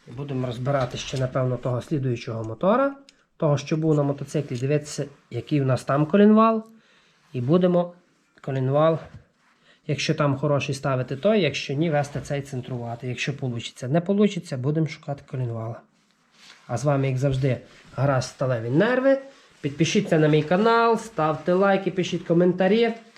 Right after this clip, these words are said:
Е, я думаю, вам буде цікаво, що буде з цим мотором. Я розберу ще того свого другого мотора, першого, який був на мотоциклі. Провірю, що тут є,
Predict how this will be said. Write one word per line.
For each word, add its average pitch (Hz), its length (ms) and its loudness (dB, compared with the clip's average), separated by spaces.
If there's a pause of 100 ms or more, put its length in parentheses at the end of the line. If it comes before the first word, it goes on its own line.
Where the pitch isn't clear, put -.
(540)
Е, 139 720 2
я 160 120 2
думаю, 165 240 4
вам 160 140 2
буде 156 200 0
цікаво, 175 480 0
що 196 200 -2
буде 196 200 0
з 190 120 -8
цим 208 120 0
мотором. 202 580 0 (320)
Я 160 160 2
розберу 160 420 2
ще 151 180 -4
того 139 240 2
свого 131 320 -2
другого 139 440 0
мотора, 185 300 -2
першого, 147 440 -2
який 147 200 -2
був 143 180 0
на 143 60 -2
мотоциклі. 160 580 -6
Провірю, 151 400 -4
що - 180 -8
тут 156 240 -10
є, 151 220 -2